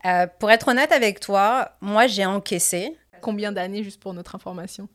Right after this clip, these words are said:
Speaker 1: Oh boy. Je te dirais que là où j'ai fait, en fait, mon burn-out, ça a été vraiment le burn-out, hein, qui a, qui a enclenché toute cette remise en question sur la beauté,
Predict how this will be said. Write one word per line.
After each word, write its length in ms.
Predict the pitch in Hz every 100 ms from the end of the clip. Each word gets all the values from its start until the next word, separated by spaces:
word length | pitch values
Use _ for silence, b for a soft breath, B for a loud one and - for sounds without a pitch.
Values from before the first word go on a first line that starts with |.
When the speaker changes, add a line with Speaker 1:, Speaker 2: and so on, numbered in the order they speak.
| _
Speaker 1:
Oh 240 | - 196 190
boy. 440 | 165 160 147 143 165 B B
Je 140 | - -
te 100 | 196
dirais 460 | 180 214 240 277
que 300 | 277 220 196
là 260 | 190 226 269
où 100 | 233
j'ai 180 | 202 208
fait, 260 | - 226
en 160 | 220 185
fait, 260 | - 196 - _
mon 200 | 196 180
burn-out, 580 | 170 208 226 208 185 208
ça 180 | - 208
a 20 |
été 160 | 185 220
vraiment 280 | 208 220 226
le 120 | 190
burn-out, 440 | 185 190 190 175
hein, 120 | 170
qui 160 | 170 185
a, 240 | 151 147
qui 100 | 151
a 60 | 180
enclenché 640 | 170 - 180 175 - 220 -
toute 140 | 214
cette 180 | - 185
remise 340 | 180 208 226
en 120 | 214
question 420 | 208 202 - 220 214
sur 240 | - 180
la 140 | 151
beauté, 800 | 160 190 202 226 220 233 240 247